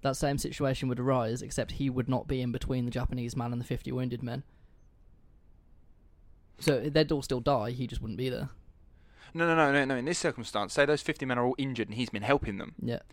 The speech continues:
Speaker 2: He's
Speaker 1: Yeah.
Speaker 2: the last man left here. He's
Speaker 1: Yeah.
Speaker 2: like, "Oh, shit." Like, I don't know, say there was, like, five men.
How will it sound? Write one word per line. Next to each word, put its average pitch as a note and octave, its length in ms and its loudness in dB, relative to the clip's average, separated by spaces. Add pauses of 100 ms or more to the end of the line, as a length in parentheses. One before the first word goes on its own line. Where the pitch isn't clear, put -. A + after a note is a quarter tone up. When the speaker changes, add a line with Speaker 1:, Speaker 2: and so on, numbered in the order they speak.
(120)
Speaker 2:
He's D3+ 240 2
Speaker 1:
Yeah. D3+ 60 10
Speaker 2:
the C#3+ 60 6
last D3+ 320 8
man B2 240 4
left - 240 2
here. G#2 240 0 (240)
He's C3 160 2
Speaker 1:
Yeah. C3+ 60 0
Speaker 2:
like, D3 180 4
"Oh, - 40 -
shit." - 240 0 (340)
Like, B2 280 8
I D#3+ 100 8
don't C3 100 4
know, G#2+ 80 -2
say F3 240 4
there D#3+ 80 -2
was, D3 160 -2
like, C3+ 220 2 (260)
five C#3+ 540 0
men. A2 320 -6